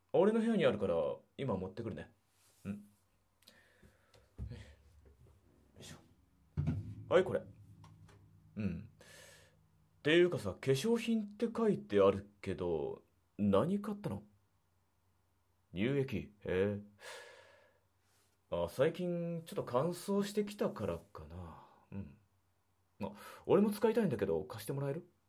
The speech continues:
え？何？え、ダメ？ダメな、な、な、なんだよ。何？何そんなに慌てて。乳液なんでしょ？そんな、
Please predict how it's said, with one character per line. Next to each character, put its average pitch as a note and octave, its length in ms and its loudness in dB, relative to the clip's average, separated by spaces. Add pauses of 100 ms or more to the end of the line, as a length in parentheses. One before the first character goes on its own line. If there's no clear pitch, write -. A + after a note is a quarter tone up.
(800)
え？ D3 160 4 (400)
何？ D3+ 240 4 (380)
え、 B2+ 40 2
ダ D3 120 10
メ？ A#3+ 100 4 (480)
ダ G3 140 8
メ D4+ 100 4
な、 - 220 2
な、 D#3+ 240 2
な、 F3 180 2
な E3 180 2
ん G3+ 100 2
だ G#2+ 80 0
よ。 D#2 140 -6
何？ A2 360 -6 (680)
何 G3+ 240 2
そ D3 160 -4
ん C3+ 60 0
な A2+ 100 2
に G2+ 80 6
慌 G2 100 8
て F#2+ 60 -4
て。 - 180 -2 (880)
乳 A3+ 260 6
液 A#3 140 4
な A3+ 120 4
ん - 20 2
で - 80 0
し B2+ 80 -4
ょ？ D#3 100 -6 (960)
そ - 160 0
ん G#3+ 40 6
な、 G#3 140 4